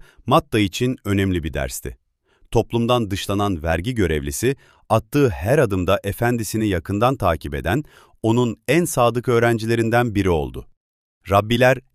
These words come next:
İsa'nın şölende olduğunu öğrendiklerinde onu suçlama fırsatı buldular. Öğrencileri kışkırtarak ve onların ön yargılı davranmalarına sebep olarak amaçlarına ulaşmaya karar verdiler.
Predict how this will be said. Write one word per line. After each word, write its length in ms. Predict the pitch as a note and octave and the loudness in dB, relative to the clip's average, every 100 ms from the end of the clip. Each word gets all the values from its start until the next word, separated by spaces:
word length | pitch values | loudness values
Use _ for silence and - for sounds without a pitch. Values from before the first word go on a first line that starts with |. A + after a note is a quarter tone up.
| - | -4
İsa'nın 540 | A2 A2 C#3+ C#3+ D3 | -2 0 0 2 -2
şölende 500 | C#3 G#2 G2+ G#2+ G#2+ | -2 0 2 2 2
olduğunu 400 | E3 A2+ F2 F2 | 0 0 -2 0
öğrendiklerinde 880 | E2 E2 E2 D#2+ - D#2 D2+ F#2 D#3+ - _ _ | 0 0 -2 -6 -6 -4 0 0 0 -4 _ _
onu 240 | A2 A2+ | 0 2
suçlama 500 | D3 - A2 A2+ G#2 | 0 -4 -2 0 0
fırsatı 460 | F#2+ E2+ - D2+ D2 | -2 -4 -8 -8 -8
buldular. 440 | D2+ C#2 C2 - _ _ _ _ _ - | -8 -8 -10 -10 _ _ _ _ _ 4
Öğrencileri 640 | A2 B2 C3 B2 C3 C#3 | 6 6 4 2 0 -2
kışkırtarak 680 | - G#2 - F#2+ C3 F2+ - - _ - | -4 -6 -4 0 2 2 0 -18 _ 2
ve 80 | A#2 | 2
onların 500 | A2 G#2+ A#2 A#2+ A#2 | 4 2 2 2 0
ön 140 | G#2+ C3+ | 0 2
yargılı 520 | D3 A2 F#2+ F#2+ F2+ | 4 2 2 -2 2
davranmalarına 680 | F2+ F2 F#2 F#2+ F#2 F2+ F#2+ | 2 2 2 2 0 0 -2
sebep 380 | - F2 G2+ A2+ | -4 0 0 0
olarak 400 | D#2 C#2+ A#2 - _ _ | -4 0 0 -2 _ _
amaçlarına 600 | G#2 A#2 A#2+ - A#2+ C3 | 0 2 0 0 0 0
ulaşmaya 500 | B2 A2 G#2 A2 A2+ | 2 2 2 -2 -2
karar 340 | A2 F#2 E2+ D2+ | 0 0 0 -2
verdiler. 500 | C#2+ C2 C2 C2 | -4 -6 -14 -14